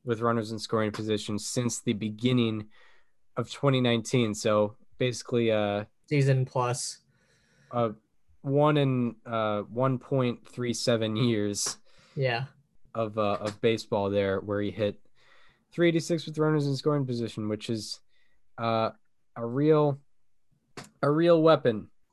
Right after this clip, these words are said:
Speaker 1: So yeah, that's, that's how good LeMahieu is. He's been, I, you know, I think he's, in the past two years, he's been top ten in,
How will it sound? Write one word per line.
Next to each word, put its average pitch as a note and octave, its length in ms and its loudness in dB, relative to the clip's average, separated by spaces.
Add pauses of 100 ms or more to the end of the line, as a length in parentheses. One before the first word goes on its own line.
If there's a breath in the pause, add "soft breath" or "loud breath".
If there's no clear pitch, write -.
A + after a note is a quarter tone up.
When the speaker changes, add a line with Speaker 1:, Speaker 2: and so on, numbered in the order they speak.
Speaker 1:
So - 160 -6
yeah, B2+ 220 4
that's, A#2+ 260 -2
that's F3 220 2
how G#3 160 6
good E3 360 0 (400)
LeMahieu C3 560 2
is. B2+ 240 2
He's A#2+ 180 -8
been, C3 380 0
I, B2 140 -8 (180)
you C#3 80 -4
know, G#2+ 120 -4
I G2+ 80 -8
think A2 180 -10
he's, - 380 -10 (880)
in D3 80 -6
the B2+ 80 -2
past B2 360 -2
two A#2+ 100 -2
years, A2 200 -2
he's G#2+ 160 -4
been A2 240 -2
top A2+ 340 -2
ten A2+ 340 -4
in, G#2+ 140 -8